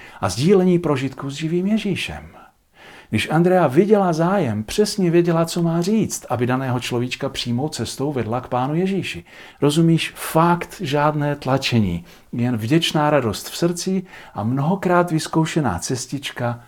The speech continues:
k dobré zprávě. Ukázalo se, že největší tlak v sobě prožívalo těch pár věřících v týmu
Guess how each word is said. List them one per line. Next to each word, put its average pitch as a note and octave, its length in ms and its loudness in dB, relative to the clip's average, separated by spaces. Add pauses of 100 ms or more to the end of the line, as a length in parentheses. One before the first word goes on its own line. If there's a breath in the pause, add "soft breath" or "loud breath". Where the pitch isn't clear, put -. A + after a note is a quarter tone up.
(120)
k - 80 -8
dobré F#2+ 380 -2
zprávě. E2+ 560 -6 (960 loud breath)
Ukázalo F3 540 4
se, E3+ 200 2
že C3 140 2
největší F3 600 2
tlak F3 400 -2
v - 80 -10
sobě D#3 360 2
prožívalo D3+ 600 2
těch - 340 -4
pár C3 300 4
věřících A#2+ 680 0
v - 80 -14
týmu D3+ 460 2